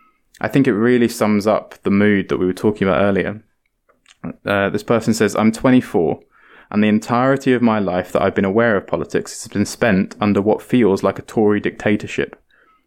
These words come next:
Everything keeps getting worse. People I love require medical assistance, but they've been on waiting lists for over eighteen months. I used to love swimming in the River Soar, but now it's polluted with sewage.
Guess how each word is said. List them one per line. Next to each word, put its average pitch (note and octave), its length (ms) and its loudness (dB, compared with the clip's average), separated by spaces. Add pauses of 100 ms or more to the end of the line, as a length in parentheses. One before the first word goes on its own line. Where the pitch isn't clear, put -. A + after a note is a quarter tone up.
(140)
Everything A#2+ 540 2
keeps A2 280 -6
getting F#2+ 260 0
worse. - 460 -6 (500)
People A#2+ 280 2
I G#2 80 2
love B2+ 340 0
require G#2+ 320 0
medical G#2 400 0
assistance, - 680 -6 (140)
but - 80 -2
they've G2 120 0
been G#2 140 2
on G2+ 140 2
waiting G#2+ 400 0
lists - 320 -8
for - 120 0
over F#2+ 220 2
eighteen F#2+ 400 -2
months. - 480 -6 (540)
I - 80 0
used A#2 200 2
to A#2 60 -2
love A2+ 160 2
swimming B2 400 0
in G2 80 -2
the G2+ 80 -2
River G2+ 220 -2
Soar, G2 480 0 (420)
but G2 140 2
now G#2+ 300 2
it's - 180 -8
polluted G#2 460 0
with F#2+ 120 -2
sewage. - 600 -2